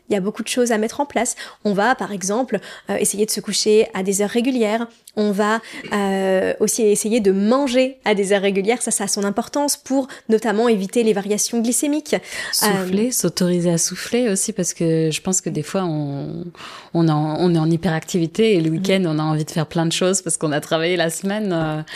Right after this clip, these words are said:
Speaker 1: C'est
Speaker 2: donc,
Speaker 1: ça.
Speaker 2: euh, il faut aussi s'autoriser du repos.
Speaker 1: Ouais, vraiment, vraiment. Et puis, euh, euh, peut-être aussi inclure la cohérence cardiaque, qui est un outil absolument fabuleux,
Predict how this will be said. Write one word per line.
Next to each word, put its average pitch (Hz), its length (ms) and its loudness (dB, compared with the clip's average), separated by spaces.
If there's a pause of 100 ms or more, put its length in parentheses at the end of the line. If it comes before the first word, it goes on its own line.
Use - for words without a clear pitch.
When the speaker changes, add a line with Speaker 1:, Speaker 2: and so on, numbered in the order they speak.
Speaker 1:
C'est 208 100 2
Speaker 2:
donc, 170 80 -4
Speaker 1:
ça. 180 180 -6
Speaker 2:
euh, 147 320 0
il 143 80 -4
faut - 160 -4
aussi 156 200 -2
s'autoriser 156 580 -4
du 151 120 -6
repos. 156 440 -2 (160)
Speaker 1:
Ouais, 208 340 -2 (120)
vraiment, 240 500 0
vraiment. 220 480 2
Et 202 140 2
puis, 220 420 -2
euh, 190 140 2 (340)
euh, 185 100 0
peut-être 196 400 -2
aussi 220 540 -2
inclure 214 460 -2
la 190 80 0
cohérence 240 420 0
cardiaque, 269 400 -4
qui 208 200 -2
est - 20 0
un 196 160 0
outil 208 260 -2
absolument 190 500 -2
fabuleux, 233 540 0